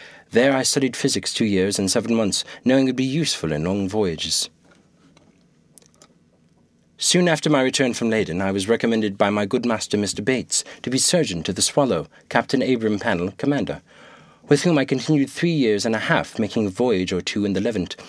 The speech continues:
and some other parts. When I came back resolved to settle in London, to which Mister Bates, my master, encouraged me,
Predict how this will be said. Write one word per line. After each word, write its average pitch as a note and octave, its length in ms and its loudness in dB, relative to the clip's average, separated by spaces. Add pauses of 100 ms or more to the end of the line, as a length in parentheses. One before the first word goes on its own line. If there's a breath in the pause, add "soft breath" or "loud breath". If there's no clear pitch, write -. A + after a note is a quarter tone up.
(140 loud breath)
and C3 220 2
some C#3+ 160 2
other C3+ 160 0
parts. - 540 -8 (420 loud breath)
When C#3 120 4
I D3+ 80 2
came F3+ 220 2
back D#3+ 200 0
resolved C#3 380 0
to - 80 0
settle C3+ 260 0
in A#2+ 160 0
London, F2+ 380 -2 (300 loud breath)
to C#3 60 4
which C3 200 2
Mister B2 200 0
Bates, A#2+ 320 -2
my G2+ 120 2
master, G#2 400 0
encouraged D3 420 -2
me, C#2 200 -6